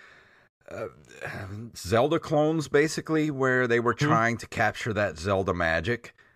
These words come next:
Speaker 1: and didn't really quite succeed. I mean, there were some good games in there that, that tried to do that.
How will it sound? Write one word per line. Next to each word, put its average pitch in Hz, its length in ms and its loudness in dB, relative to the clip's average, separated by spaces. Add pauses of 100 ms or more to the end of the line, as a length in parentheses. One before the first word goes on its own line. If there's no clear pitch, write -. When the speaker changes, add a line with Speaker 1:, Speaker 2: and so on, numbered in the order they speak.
(320)
Speaker 1:
and 82 800 2
didn't 92 400 -4
really 90 640 0
quite 120 320 -2
succeed. 117 640 -4
I 123 40 -4
mean, 92 200 -2
there 101 100 2
were 117 120 2
some 117 240 0
good 101 200 4
games 90 360 0
in 95 180 -2
there 98 240 4
that, 85 300 0
that 80 160 -4
tried 90 320 0
to 80 40 -8
do 85 200 -6
that. 101 300 2